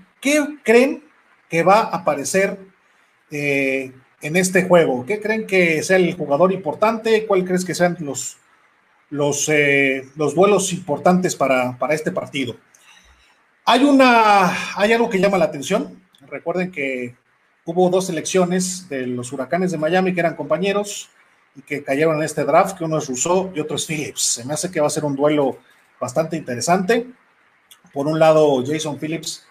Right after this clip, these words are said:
eh, no ha dado, eh, juegos importantes, este, hasta el momento, ni en pretemporada, ni,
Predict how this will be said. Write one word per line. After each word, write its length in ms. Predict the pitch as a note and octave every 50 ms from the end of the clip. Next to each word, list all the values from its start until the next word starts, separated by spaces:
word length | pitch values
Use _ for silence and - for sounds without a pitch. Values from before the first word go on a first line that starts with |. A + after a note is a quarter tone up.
| _ _ _ _ _ _ _ _ _ -
eh, 640 | C3+ C3 C3 C3 B2+ B2+ B2+ B2 B2 B2 B2 A#2+ B2 - _ _ _ _
no 240 | - B2+ C#3+ D#3+ E3+
ha 80 | F3 F#3
dado, 840 | F#3 F#3+ F#3 F3+ F3+ F3+ F3+ E3+ E3+ E3 D#3 D#3 D3 D3+ D#3+ - - _ _ _ _ _ _ _ _ _ _ _ _ -
eh, 400 | D3+ D3 C#3+ C#3 C#3 C#3+ C#3 - -
juegos 340 | F#3+ F#3+ F#3 F#3+ F#3 F#3
importantes, 880 | E3 D3 - - D3+ D3+ - G#3 A3 B3 A#3+ - C4+ C#4 C4+ - - -
este, 420 | D#3+ C#3 C3 - - - D3+ C#3+ C#3
hasta 180 | B2 - -
el 60 | C#3 C#3
momento, 760 | D3+ D#3+ F#3+ B3 C4+ B3+ - A#3+ A#3 A#3+ A#3+ A#3 A#3 A3+ F3
ni 100 | E3+ D#3
en 100 | D3 C#3
pretemporada, 920 | C3+ D3 D3 D3+ C#3 - C#3 C#3+ D#3+ F#3+ A3+ A#3+ A3+ A3+ A3 A3 A3 A3
ni, 460 | G3+ F3 D#3 D3+ D3 D3 D3 C#3 B2+